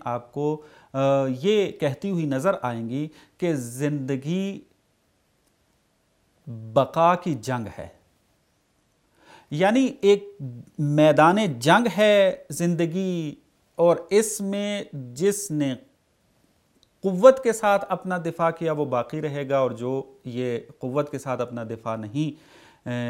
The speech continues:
کر سکا وہ باقی نہیں رہ سکتا۔ یہ تصور جو ہے زندگی کا، یہ اسلام کا نہیں ہے، بلکہ زندگی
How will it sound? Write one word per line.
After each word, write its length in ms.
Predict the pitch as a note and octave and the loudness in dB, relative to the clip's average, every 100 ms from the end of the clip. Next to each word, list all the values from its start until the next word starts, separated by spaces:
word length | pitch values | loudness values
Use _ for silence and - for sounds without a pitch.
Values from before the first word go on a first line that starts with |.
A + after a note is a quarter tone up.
| A#2 | -6
کر 140 | A#2+ A2+ | -4 -4
سکا 400 | - G#2+ A#2+ B2+ | -4 -6 -4 -4
وہ 160 | A#2 | -4
باقی 500 | A2 G#2+ G2 A#2 C3 C#3 B2 | -6 -8 -8 -10 -12 -12 -14
نہیں 220 | G#2 F#2+ | -12 -12
رہ 120 | F2+ | -14
سکتا۔ 340 | - - - F#2+ - _ _ _ _ - - | -18 -20 -20 -20 -20 _ _ _ _ -20 -12
یہ 380 | C#3 C3 C#3+ B3 D4+ | -8 -6 -2 0 2
تصور 440 | B3+ A#3+ G#3 A3 | 0 0 -2 -2
جو 260 | G3 E3 C3+ | -2 -4 -2
ہے 120 | C#3+ | -2
زندگی 460 | B2 A#2 A2 G#2+ G#2+ | -2 -6 -8 -10 -10
کا، 280 | B2 B2+ C3 | -8 -8 -8
یہ 260 | A2+ A#2 B2+ - | -8 -8 -8 -10
اسلام 460 | - A2 G#2+ A2+ | -16 -12 -12 -12
کا 340 | A2 G#2+ G#2+ - - | -12 -12 -12 -14 -16
نہیں 380 | G#2 B2 D#3+ | -14 -12 -12
ہے، 220 | B2+ A#2 - _ _ - - - | -12 -14 -16 _ _ -20 -20 -14
بلکہ 580 | B2 C#3+ D3 G3+ G#3 A3 - | 0 0 2 0 0 -2 -12
زندگی 1040 | C#3+ A#2+ A2+ B2 A#2+ A#2 A2+ C#3 D#3+ F3+ | -12 -10 -8 -6 -4 -6 -8 -8 -6 -6